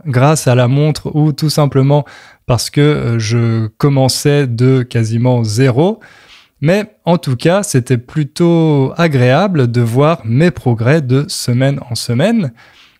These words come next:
Et puis, euh, là, dimanche dernier, j'ai couru mon premier dix kilomètres en moins d'une heure. Alors, pour ceux d'entre vous qui ont l'habitude de courir, euh, c'est vrai que c'est pas une performance, euh,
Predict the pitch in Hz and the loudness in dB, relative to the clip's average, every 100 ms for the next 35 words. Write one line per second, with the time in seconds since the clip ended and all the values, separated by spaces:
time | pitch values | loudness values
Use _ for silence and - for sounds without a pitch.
0 | - 147 120 160 196 202 135 120 110 110 | -4 -2 0 0 0 0 -2 0 -2 0
1 | 147 233 127 135 170 170 127 127 117 139 | 0 0 0 0 2 2 2 2 2 2
2 | 165 196 143 107 147 185 - 151 151 170 | 2 0 -2 0 2 2 2 2 2 2
3 | 135 131 - 160 156 170 135 110 127 170 | 2 0 -2 0 2 2 0 -2 -4 -2
4 | 208 - 151 123 123 143 202 - 131 - | -2 0 0 2 2 0 -2 -4 -4 -4
5 | 127 117 113 127 160 175 135 123 151 123 | -4 -4 -2 0 2 2 0 0 0 0
6 | - - _ 202 - 131 113 113 - 113 | -2 -10 _ -18 -4 -2 -2 -4 -10 -10
7 | - - 185 165 139 - 147 135 156 156 | -8 -2 0 2 0 0 0 2 2 0
8 | - - _ _ 127 147 175 151 131 127 | -6 -20 _ _ -2 2 2 0 -2 -4
9 | 156 127 131 - 131 143 143 117 - - | -4 2 2 2 2 4 2 0 -8 -20
10 | _ _ - 139 123 123 131 147 135 113 | _ _ -14 -12 -4 -2 2 0 0 -2
11 | 123 110 - - 196 190 156 151 139 - | -2 -4 -6 -4 0 0 -2 0 -2 0
12 | 135 139 143 139 - 120 117 117 | 0 2 2 0 -2 -2 0 -2